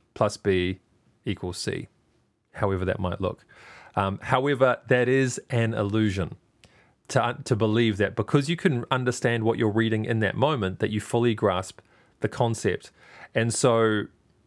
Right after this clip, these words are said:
what illusions of competence would encourage us to do is to test ourselves. In fact, one of my favorite academics on this, um, front,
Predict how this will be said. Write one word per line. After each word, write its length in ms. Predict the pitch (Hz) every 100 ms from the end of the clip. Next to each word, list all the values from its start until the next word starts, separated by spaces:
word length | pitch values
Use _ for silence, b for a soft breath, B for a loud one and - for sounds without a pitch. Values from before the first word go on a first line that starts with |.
| _ _ _ _ 135
what 220 | 151 -
illusions 420 | 151 127 151 120 113
of 100 | -
competence 640 | 139 131 131 107 - - - -
would 260 | 117 98 -
encourage 520 | 107 104 - 120 107
us 140 | 104 -
to 100 | 120
do 260 | 202 160
is 180 | 117 131
to 100 | 156
test 340 | - 170 170
ourselves. 500 | 117 104 104 85 - B B -
In 60 |
fact, 140 | 131 123
one 120 | 135
of 60 | 120
my 160 | 117
favorite 540 | - 131 135 120 104 -
academics 600 | 131 120 117 113 104 -
on 280 | 113 104 101
this, 380 | 107 - - - _ _ _ _ _ _ _ _
um, 720 | 107 95 92 90 87 90 87 - _ _ _ _ _ _ -
front, 400 | - 127 165